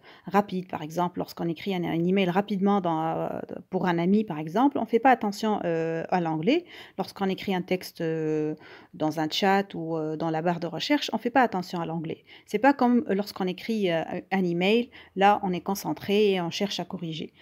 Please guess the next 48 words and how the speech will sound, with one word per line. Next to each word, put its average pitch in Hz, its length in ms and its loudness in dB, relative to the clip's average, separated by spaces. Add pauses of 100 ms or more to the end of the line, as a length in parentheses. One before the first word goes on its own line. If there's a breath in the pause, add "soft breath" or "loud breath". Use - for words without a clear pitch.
(200 soft breath)
Par - 160 -12
contre, 262 420 0
l'outil 214 480 0
qui - 140 -8
existe 170 340 -4
sur - 240 -12
Chrome, 262 320 4 (340 loud breath)
euh, 175 440 0
joue 208 220 6
sur 202 200 2
notre, 220 320 2
entre 202 240 -2
guillemets, 208 380 4
inconscient. 214 560 0 (320)
Et 185 120 -8
ça 220 120 -2
représente 208 480 0
l'avantage 185 400 0
majeur 170 320 -2
de 175 80 -6
cet - 220 -8
outil 285 280 0 (280 loud breath)
par 262 100 4
rapport 254 280 4
aux 240 40 2
autres 226 240 0
plateformes. - 460 -6 (880)
Donc, 208 160 -2
je 190 40 -6
vais 240 100 8
vous 247 120 2
montrer 269 320 2
un 233 100 2
exemple. 175 520 -2 (220 loud breath)
Euh, 190 180 0
je 175 80 -6
vais 196 80 0
aller 185 160 0
dans 175 160 -2
le 170 100 -4
Drive, 185 360 0 (140)
puis 214 140 -4
je 190 140 -2
vais 175 240 -4
ouvrir 196 320 -2
un 190 40 0
document 175 440 -4
Docs. 202 480 -2